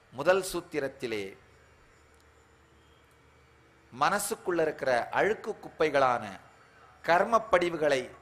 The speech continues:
களையச் சொல்கின்றார். இரண்டாவது சூத்திரத்திலே கர்மங்களை தாண்டி, மனதை தாண்டி நமக்குள் இருக்கின்ற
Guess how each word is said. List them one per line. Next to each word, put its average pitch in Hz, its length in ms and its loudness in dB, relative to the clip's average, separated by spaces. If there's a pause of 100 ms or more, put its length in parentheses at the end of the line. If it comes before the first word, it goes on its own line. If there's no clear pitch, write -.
களையச் 175 480 2
சொல்கின்றார். 175 680 2 (1080)
இரண்டாவது 190 720 6
சூத்திரத்திலே 123 800 -6 (840)
கர்மங்களை 214 760 2
தாண்டி, 147 540 -2
மனதை 185 440 0 (100)
தாண்டி 139 480 -2 (500)
நமக்குள் 185 640 0
இருக்கின்ற 131 760 -6